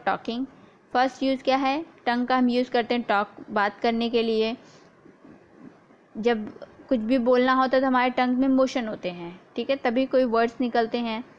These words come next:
ठीक है, Voice box होता है उससे निकलते हैं, लेकिन टंग जो होता है वो भी word मो-, अ, वो भी words मतलब बोलने के लिए यूज़ किए जाते हैं।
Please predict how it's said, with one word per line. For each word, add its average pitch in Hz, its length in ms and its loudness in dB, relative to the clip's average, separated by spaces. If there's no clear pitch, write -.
ठीक 254 160 -2
है, 269 80 4
Voice 226 400 0
box 240 280 0
होता 240 220 0
है 240 80 2
उससे 240 220 -4
निकलते 240 400 -2
हैं, 254 80 0
लेकिन 240 240 -2
टंग 233 260 -2
जो 247 120 0
होता 240 160 0
है 233 60 2
वो 226 80 2
भी 233 100 -2
word 226 560 -2
मो-, 220 440 -2
अ, 214 240 0
वो 220 160 0
भी 247 100 2
words 226 460 0
मतलब 226 500 -4
बोलने 226 340 2
के 240 100 0
लिए 233 140 2
यूज़ 226 280 -2
किए 220 180 -2
जाते 202 300 -4
हैं। 202 340 -10